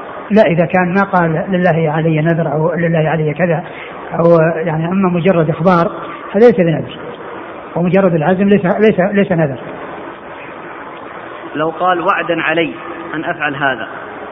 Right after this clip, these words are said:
Speaker 2: هل يعتبر نذر؟ وعدا علي.
Speaker 1: يعني هذا يعني شبيه بالنذر، لأنه يعني ك-، كأنه،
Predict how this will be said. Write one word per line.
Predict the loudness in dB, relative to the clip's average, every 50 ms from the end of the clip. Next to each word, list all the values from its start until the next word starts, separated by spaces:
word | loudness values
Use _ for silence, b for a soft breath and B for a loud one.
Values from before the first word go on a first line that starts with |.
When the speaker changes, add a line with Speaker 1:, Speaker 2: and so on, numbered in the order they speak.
| -14 -12 -8 -6
Speaker 2:
هل | -4
يعتبر | -4 -4 -6 -8 -8 -8 -6
نذر؟ | -6 -4 -4 -4 -4 -4 -4 -4 -2
وعدا | -2 -2 -4 -6 -8 -8 -6
علي. | -6 -6 -6 -6 -6 -6 -6 -6 -6 -8 -8 -12 -14 -14 -14 -14 -14 -14 -14 -14 -14 -14 -14 -14 -14 -14 -14 -14 -14 -16 -16 -16 -16 -16 -16 -14 -14 -14 -14 -14 -14 -14 -14 -14 -14 -14 -14 -12 -10 -6
Speaker 1:
يعني | -2 0 2 2 4 4
هذا | 6 6 6 6 4 4 0 -4 -6 -6 -2 -2 0
يعني | 0 0 0 2 2 2 2 0 0 -2 -2 -4 -4 -4 -4 -4 -2
شبيه | 0 2 4 4
بالنذر، | 4 2 2 2 2 2 2 2
لأنه | 0 0 0 0 2 2 2
يعني | 2 2 2 0 -2 -2
ك-، | -2 -4 -4 -2 -2
كأنه، | -2 0 0 0 0 0 0 -2